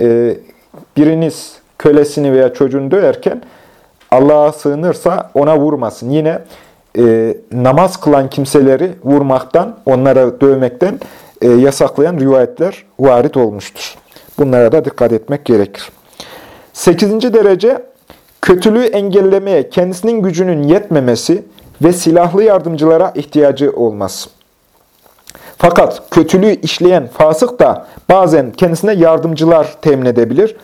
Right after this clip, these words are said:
Bu da silahlı çatışmaya yol açabilir. Bu durumda doğru olan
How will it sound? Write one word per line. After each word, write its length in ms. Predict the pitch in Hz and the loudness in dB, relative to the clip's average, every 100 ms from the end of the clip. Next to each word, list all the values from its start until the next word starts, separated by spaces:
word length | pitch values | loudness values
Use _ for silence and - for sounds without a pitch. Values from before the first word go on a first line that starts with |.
| - - 185 | -20 -6 0
Bu 100 | 185 | 2
da 120 | 208 | 2
silahlı 460 | - 170 160 156 | 2 2 2 0
çatışmaya 440 | - 160 - 160 190 | -2 -4 -2 -4 0
yol 160 | 165 | 2
açabilir. 600 | 135 113 120 101 95 - _ _ - - - | 2 0 -4 -4 -12 -14 _ _ -20 -20 -4
Bu 100 | 240 | 2
durumda 400 | 214 202 170 156 | 4 2 2 0
doğru 280 | 180 208 175 | 2 2 2
olan 220 | 151 247 | 0 -2